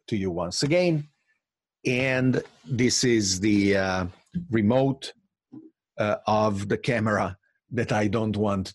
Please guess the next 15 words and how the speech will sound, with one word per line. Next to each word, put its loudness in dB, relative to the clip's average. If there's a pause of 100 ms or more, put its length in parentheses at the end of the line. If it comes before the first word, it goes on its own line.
right -2
now -2
to -6
touch -4
because, -8 (140)
as -12
I -2
said, -6 (300)
it -2
is -4
broken. -6 (880)
Now, 0 (200)
I 2
mentioned, 2 (2500)
uh, 2